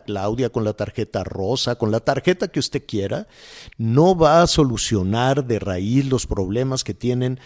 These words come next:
las mujeres en, en, en, en nuestro país. Es el Día Internacional de la Mujer para conmemorar, para reflexionar, para poner sobre la mesa, por muy duro que sea el diagnóstico de la situación,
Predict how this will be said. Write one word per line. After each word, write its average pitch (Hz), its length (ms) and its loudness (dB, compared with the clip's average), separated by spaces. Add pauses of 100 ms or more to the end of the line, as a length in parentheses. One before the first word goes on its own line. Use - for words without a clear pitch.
(220)
las 104 240 -6
mujeres 107 440 -2
en, 95 280 -6
en, 98 300 -8
en, 98 400 -8
en 104 220 -6
nuestro 95 340 -6
país. 90 460 -8 (440)
Es 123 220 0
el 135 120 2
Día 131 120 2
Internacional 113 640 -2
de 120 100 -2
la 113 60 -2
Mujer 104 360 -4
para 143 280 0
conmemorar, 117 960 2
para 139 240 2
reflexionar, 113 960 -4
para 143 260 0
poner 123 300 0
sobre 110 300 -2
la 101 100 -4
mesa, 110 420 -2
por 151 280 2
muy 202 280 6
duro 196 300 4
que 131 100 0
sea 117 420 -2 (380)
el 117 180 -2
diagnóstico 113 880 -2 (260)
de 113 160 -4
la 107 100 -4
situación, 113 760 -4